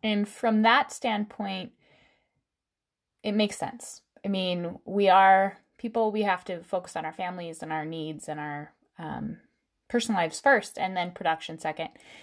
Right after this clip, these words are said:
And that's tough. It is tough. But here's the deal.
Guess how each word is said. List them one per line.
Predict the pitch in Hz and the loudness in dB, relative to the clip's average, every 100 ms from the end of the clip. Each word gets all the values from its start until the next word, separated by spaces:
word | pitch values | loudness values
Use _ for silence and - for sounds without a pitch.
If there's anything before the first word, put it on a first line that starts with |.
| - - _ _ _ _ _ - | -20 -20 _ _ _ _ _ 2
And | 359 | 6
that's | 359 - | 6 6
tough. | 311 294 - - | 6 6 4 0
It | 254 254 | 2 4
is | 262 | 2
tough. | - 160 147 - - - - - - - - - - _ _ _ | 0 -4 -4 -10 -14 -14 -12 -12 -14 -16 -18 -20 -20 _ _ _
But | 233 | 0
here's | 233 285 220 | 2 0 0
the | 220 | -4
deal. | 233 262 190 170 170 | 2 8 8 6 2